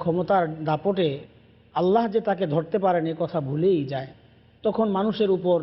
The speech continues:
তাদের নির্যাতনের চরম পন্থা সে অবলম্বন করে। এই নমরুদের এই ঘটনা থেকে তাদের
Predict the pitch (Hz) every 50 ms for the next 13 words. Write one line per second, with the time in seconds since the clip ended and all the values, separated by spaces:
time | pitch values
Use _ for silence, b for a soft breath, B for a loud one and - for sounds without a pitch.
0 | 143 - - 165 156 160 170 156 151 165 170 165 156 151 185 180 - 185 170 165
1 | 156 147 - - - - _ _ - - 208 208 214 214 202 190 - - 185 196
2 | 190 185 170 185 151 135 160 165 156 151 156 165 165 165 175 175 196 170 156 139
3 | 139 135 127 131 131 - _ _ _ _ _ _ _ _ _ _ - 175 170 170
4 | 185 202 220 226 254 277 233 269 254 233 214 170 180 180 190 208 190 170 190 180
5 | 220 220 190 170 175 165